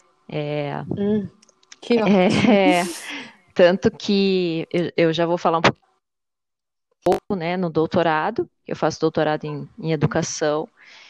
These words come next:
Speaker 1: e eu brinco que o pri-, eu brinco,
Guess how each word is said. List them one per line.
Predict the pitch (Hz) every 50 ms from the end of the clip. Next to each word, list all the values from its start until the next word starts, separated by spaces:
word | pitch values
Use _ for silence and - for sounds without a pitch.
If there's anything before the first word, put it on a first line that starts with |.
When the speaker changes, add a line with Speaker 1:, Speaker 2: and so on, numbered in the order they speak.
| - _ _ _ _ _ _ _
Speaker 1:
e | 196 190 190 185 185 185 180 180 175 170 165 156 156 - - _
eu | 170 175 170 175 175 -
brinco | - - 175 190 214 - 214
que | - - 220
o |
pri-, | - - 185 180 160 156 - _
eu | - 160
brinco, | 151 151 170 196 240 277 -